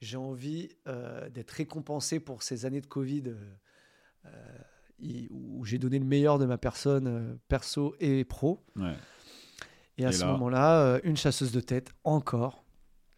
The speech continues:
Speaker 1: Euh,
Speaker 2: Qui vient chez Chanel en
Speaker 1: qui
Speaker 2: tant
Speaker 1: vient
Speaker 2: que
Speaker 1: chez Chanel en
Speaker 2: client.
Speaker 1: tant que cliente, voilà.
Speaker 2: Ouais.
Speaker 1: Euh, je donnerai pas son nom ou quoi, hein, mais, euh, elle a jamais cherché à me déloger de chez Chanel ou quoi.
Speaker 2: Hmm.
Speaker 1: Ça a juste été une conversation très saine. Et elle m'a dit, « Bah, écoute,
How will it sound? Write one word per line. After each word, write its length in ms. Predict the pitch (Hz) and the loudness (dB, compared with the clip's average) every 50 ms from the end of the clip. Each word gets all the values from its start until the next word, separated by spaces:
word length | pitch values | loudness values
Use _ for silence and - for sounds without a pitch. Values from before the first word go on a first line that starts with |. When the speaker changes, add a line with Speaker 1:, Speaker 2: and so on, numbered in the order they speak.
| _ _ _ _ _ _ _ _ - - - _ - - | _ _ _ _ _ _ _ _ -14 -14 -14 _ -14 -12
Speaker 1:
Euh, 240 | 123 123 117 120 120 | -12 -10 -10 -10 -8
Speaker 2:
Qui 140 | 113 110 | -6 -4
vient 180 | 110 104 120 131 | 0 0 2 2
chez 160 | 117 - 117 | 2 0 -2
Chanel 460 | 107 - 110 104 110 117 120 117 107 | 0 0 0 0 2 0 0 0 0
en 60 | 104 98 | -2 -2
Speaker 1:
qui 60 | - | 0
Speaker 2:
tant 40 | 151 | 2
Speaker 1:
vient 140 | 147 175 190 | 2 4 4
Speaker 2:
que 40 | 208 | 4
Speaker 1:
chez 120 | 202 151 | 4 4
Chanel 280 | - - 151 160 180 185 | 4 4 4 4 4 2
en 20 | |
Speaker 2:
client. 200 | - 117 110 180 | 2 2 2 2
Speaker 1:
tant 140 | 139 - 240 | 2 2 0
que 120 | 202 - 208 | 0 0 -2
cliente, 440 | - - 165 151 127 120 - - - | -2 0 0 -2 -2 -2 -6 -8 -4
voilà. 200 | 135 127 131 - | -4 -2 -2 -2
Speaker 2:
Ouais. 80 | - 131 - - - - - _ - | -4 -8 -12 -16 -18 -20 -18 _ -10
Speaker 1:
Euh, 260 | 175 - - - 117 120 | -8 -8 -6 -4 -4 -4
je 60 | 110 | -2
donnerai 240 | 110 123 113 127 120 | -2 -2 0 0 -2
pas 160 | - - 123 | -4 -6 -8
son 160 | - - - | -8 -8 -8
nom 200 | 127 123 127 120 | -8 -6 -6 -6
ou 40 | 117 | -6
quoi, 220 | 117 - 202 214 190 | -2 2 2 4 4
hein, 160 | 165 143 123 | 4 2 0
mais, 160 | 120 120 120 | 0 0 0
euh, 280 | 123 147 151 151 131 131 - - | -2 -2 -4 -6 -8 -8 -6 -2
elle 140 | - 123 | -2 0
a 80 | 131 123 | 0 0
jamais 440 | 120 113 110 143 143 143 151 160 139 | 0 2 2 2 2 4 2 2 0
cherché 340 | - - 139 - - - 151 | 0 -2 -2 -2 0 0 0
à 60 | 131 | 0
me 120 | 127 127 | 0 0
déloger 440 | 120 123 135 135 139 139 131 131 143 | 0 2 2 2 2 2 2 0 0
de 40 | 135 | -2
chez 120 | - - 117 | -2 -4 -2
Chanel 300 | - 135 123 131 156 147 | -2 0 0 0 0 0
ou 80 | 127 | 0
quoi. 200 | 120 - 120 104 - _ - - - 98 | -2 -4 -8 -10 -10 _ -20 -14 -8 -6
Speaker 2:
Hmm. 140 | 95 90 80 69 - - | -4 -4 -6 -6 -10 -14
Speaker 1:
Ça 140 | - - 120 | -12 -10 -10
a 20 | |
juste 260 | 113 110 131 143 - - | -6 -6 -6 -4 -4 -4
été 160 | 139 - 139 | -2 -2 -2
une 80 | 131 | -4
conversation 800 | 123 - 135 127 131 123 - - 123 113 - - - 127 131 127 | -4 -4 -2 -2 0 -2 -2 -4 -4 -4 -4 -4 -2 -2 -2 -2
très 200 | 117 - - 135 123 | -4 -2 -2 -2 -2
saine. 340 | - - 131 135 165 165 139 - - - - - - - - - - - - - - - _ _ _ _ - | 0 0 0 0 0 -2 -4 -6 -12 -20 -20 -20 -20 -20 -20 -20 -20 -20 -20 -20 -20 -20 _ _ _ _ -10
Et 60 | 131 | -8
elle 40 | 120 | -8
m'a 100 | 120 120 | -8 -8
dit, « 100 | 117 156 | -8 -8
Bah, 80 | - - | -8 -8
écoute, 380 | - - - 160 151 - - | -8 -8 -8 -8 -8 -6 -10